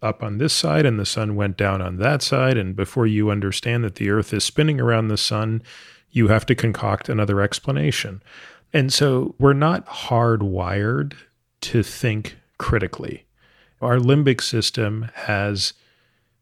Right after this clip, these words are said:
literally billions of years of repetition, and maybe not our limbic system exclusively, but say from amygdala up, right?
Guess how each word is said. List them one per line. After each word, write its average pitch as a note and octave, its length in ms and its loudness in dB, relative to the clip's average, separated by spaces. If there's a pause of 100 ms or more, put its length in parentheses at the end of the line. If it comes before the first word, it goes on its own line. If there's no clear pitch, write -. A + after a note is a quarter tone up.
(300)
literally A#2+ 440 6
billions A2+ 540 4
of F#2+ 120 4
years G2 680 -2 (220)
of G#2 420 2
repetition, G#2 800 0 (720)
and G#2+ 600 2
maybe B2+ 280 4
not A2 200 4
our G#2 60 6
limbic G#2 280 4
system G#2 320 -2
exclusively, G2 540 2
but G#2 180 -2
say C3 180 2
from A#2+ 200 2
amygdala G#2+ 640 2
up, F#2+ 300 -4
right? G2+ 320 -2